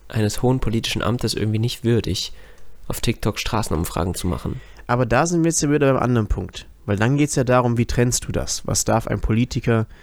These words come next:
Speaker 2: klar, das war natürlich in Verbindung mit seinem Amt, aber was er dann natürlich offiziell macht, bei der Partei,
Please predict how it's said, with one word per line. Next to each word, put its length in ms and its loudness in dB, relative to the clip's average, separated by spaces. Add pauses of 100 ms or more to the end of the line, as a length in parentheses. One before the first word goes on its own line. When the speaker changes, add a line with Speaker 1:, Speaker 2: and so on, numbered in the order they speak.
(360)
Speaker 2:
klar, 200 0
das 200 0
war 60 4
natürlich 360 2
in 80 0
Verbindung 500 2
mit 140 2
seinem 200 0
Amt, 300 0
aber 200 2
was 160 0
er 120 2
dann 200 2
natürlich 420 -2
offiziell 720 0 (120)
macht, 480 -6 (880)
bei 140 -2
der 120 -2
Partei, 600 0